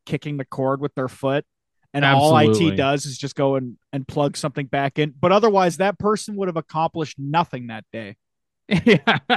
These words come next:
Speaker 1: Nothing would have gotten done 'cause they're like, "The computer's broken."
Speaker 2: Yeah.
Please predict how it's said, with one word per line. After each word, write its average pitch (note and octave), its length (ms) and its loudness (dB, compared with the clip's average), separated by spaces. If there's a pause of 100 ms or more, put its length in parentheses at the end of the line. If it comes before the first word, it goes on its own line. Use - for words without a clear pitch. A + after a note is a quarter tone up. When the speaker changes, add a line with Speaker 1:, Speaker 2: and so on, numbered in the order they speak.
Speaker 1:
Nothing A3 300 4
would A3 100 6
have G#3 100 4
gotten G3+ 280 2
done G3 240 0
'cause - 80 -12
they're F3+ 120 0
like, D3+ 240 -2
"The D#3 80 -8
computer's F3+ 640 0
broken." D3+ 600 -2 (760)
Speaker 2:
Yeah. C#3 300 4